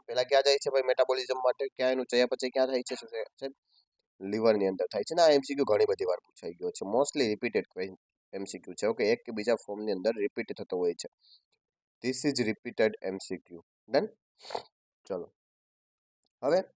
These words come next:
which of the following is a classic side effect of atropine, a cholinergic blocking agent? ઓકે,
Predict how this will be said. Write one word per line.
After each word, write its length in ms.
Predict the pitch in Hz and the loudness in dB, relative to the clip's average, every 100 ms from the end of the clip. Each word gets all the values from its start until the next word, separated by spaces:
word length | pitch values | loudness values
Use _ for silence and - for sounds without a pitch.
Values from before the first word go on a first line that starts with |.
| _ _ _ _ 120 | _ _ _ _ -2
which 160 | 156 | 2
of 120 | 160 | 4
the 120 | - 175 | 4 4
following 380 | 175 165 170 | 6 8 8
is 160 | 170 156 | 4 0
a 240 | - - | -2 0
classic 400 | 123 123 131 185 175 - | 4 4 4 0 0 4
side 180 | 135 139 | 6 6
effect 360 | 135 - 101 113 _ | 4 2 2 0 _
of 340 | 131 - - 123 | -2 -2 -6 -10
atropine, 580 | 123 147 123 - 87 - _ _ _ _ _ _ _ _ _ _ _ _ | -4 2 2 2 -4 -6 _ _ _ _ _ _ _ _ _ _ _ _
a 360 | 131 110 104 135 - _ _ _ _ _ _ _ _ _ _ | 4 6 4 0 -8 _ _ _ _ _ _ _ _ _ _
cholinergic 1200 | 127 139 165 165 165 _ _ - 123 127 127 139 139 _ _ | 4 6 6 2 -4 _ _ -4 2 2 2 0 0 _ _
blocking 440 | 107 113 - 117 120 _ 101 | 0 0 0 -4 -4 _ -8
agent? 260 | 98 95 85 _ 113 | -4 -4 -6 _ -14
ઓકે, 160 | 117 | -14